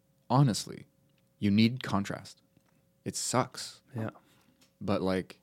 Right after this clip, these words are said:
Speaker 1: you just need contrast. Like, I, I had, I used to have this thought experiment, and it was like, what if someone had, like, all the luck, you know, like, the best life in the world?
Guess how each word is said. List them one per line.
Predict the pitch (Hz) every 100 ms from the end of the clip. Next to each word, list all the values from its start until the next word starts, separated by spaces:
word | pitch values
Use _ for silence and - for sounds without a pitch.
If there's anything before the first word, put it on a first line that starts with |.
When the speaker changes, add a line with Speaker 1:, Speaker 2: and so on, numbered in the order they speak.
| _ _ _ _ _ _ _
Speaker 1:
you | 113 95
just | 104 -
need | 104 104
contrast. | - 127 139 - - - _ _ _ _ -
Like, | 110
I, | 101 110
I | -
had, | 117 139
I | 123
used | 135
to | 143
have |
this | 113 -
thought | 107 123
experiment, | 117 - 87 80 82 - - _ - - - - _ _ _ _
and | 98 95
it |
was | 92 92
like, | 98 92 - - _ _ _ _
what | 101 143
if | 165
someone | - 143 151 156
had, | 113 107
like, | 104 92 - - _ _ _ - - - -
all | 110 117 117
the | 107
luck, | 98 92 - - - _ _ _ _ _ _ -
you | 90
know, | 95
like, | 92 92
the | 101
best | 98 123 127
life | 117 98 -
in | 98
the | 82
world? | 80 90 143